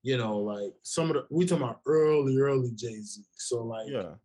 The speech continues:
Speaker 1: it obviously probably stops anywhere. He's had a lot of albums, so it probably stops. I'm gonna guess it might stop either before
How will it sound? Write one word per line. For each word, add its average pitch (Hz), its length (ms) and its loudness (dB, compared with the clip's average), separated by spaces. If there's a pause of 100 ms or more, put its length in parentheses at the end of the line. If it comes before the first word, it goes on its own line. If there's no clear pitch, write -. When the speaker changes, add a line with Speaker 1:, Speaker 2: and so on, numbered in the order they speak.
(460)
Speaker 1:
it 151 260 0
obviously 151 680 0
probably 135 440 0
stops - 760 -4
anywhere. 120 720 0
He's 143 160 -2
had 143 160 0
a 117 100 -2
lot 117 220 -2
of 113 240 -4
albums, 107 500 -4
so 107 160 -6
it 101 100 -8
probably 139 280 0
stops. 127 560 -2 (880)
I'm 208 240 6
gonna 214 220 8
guess 208 540 4
it 143 200 0
might 151 420 -4
stop 147 500 -2
either 131 300 -2
before 202 1080 4